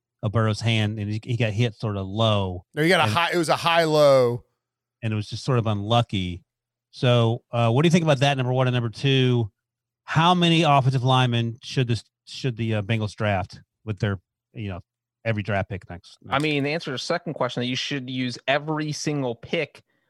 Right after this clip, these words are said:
Speaker 3: on the offense. Don't even
Speaker 1: Like,
Speaker 3: draft another
Speaker 1: legitimately, how many
Speaker 3: position,
Speaker 1: should they
Speaker 3: because
Speaker 1: take?
Speaker 3: if, if the second round pick doesn't pan out, then you have this fourth round pick. If the first round pick isn't as good as you think he's gonna be,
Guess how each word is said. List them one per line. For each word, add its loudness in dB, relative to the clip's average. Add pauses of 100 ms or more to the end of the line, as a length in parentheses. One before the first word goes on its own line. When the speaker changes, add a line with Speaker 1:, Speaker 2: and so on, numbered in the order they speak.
(340)
Speaker 3:
on 0
the -2
offense. -4
Don't 0
even -2
Speaker 1:
Like, - (180)
Speaker 3:
draft 0
another 4
Speaker 1:
legitimately, 2
how 4
many 4
Speaker 3:
position, 0 (120)
Speaker 1:
should 4
they 4
Speaker 3:
because 4
Speaker 1:
take? -6
Speaker 3:
if, -4
if -4
the -6
second -2
round -2
pick -2
doesn't -4
pan -2
out, 0
then -4
you -4
have -4
this -10
fourth -4
round -4
pick. -6
If -14
the -20
first -6
round -4
pick -6
isn't -6
as -10
good -6
as -14
you -14
think -12
he's -10
gonna -4
be, -6